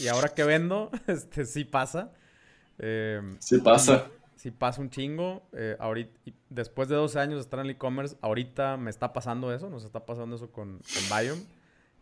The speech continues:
Speaker 1: Eh, fue un, eh, error de, de, totalmente un error de cálculo y nos quedamos sin producto, ¿no? No contemplamos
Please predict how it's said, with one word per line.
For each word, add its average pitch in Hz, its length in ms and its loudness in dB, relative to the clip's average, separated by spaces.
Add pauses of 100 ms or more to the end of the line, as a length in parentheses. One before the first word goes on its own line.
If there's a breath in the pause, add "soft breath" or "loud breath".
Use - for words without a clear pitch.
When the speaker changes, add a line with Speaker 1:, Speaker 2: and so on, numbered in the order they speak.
(100)
Speaker 1:
Eh, 107 320 -2 (140)
fue 123 380 2
un, 127 760 -6
eh, 107 400 -6
error 117 380 0
de, 127 140 -2 (140)
de, 104 440 -4 (160)
totalmente 131 560 -4
un 143 60 -2
error 120 180 -2
de 123 140 -4
cálculo 127 420 -4 (920)
y 120 600 -2 (420)
nos 123 220 -6
quedamos 120 280 -2
sin 147 120 -6
producto, 156 400 -6
¿no? 147 160 -14 (920)
No 135 280 -2
contemplamos 139 960 -2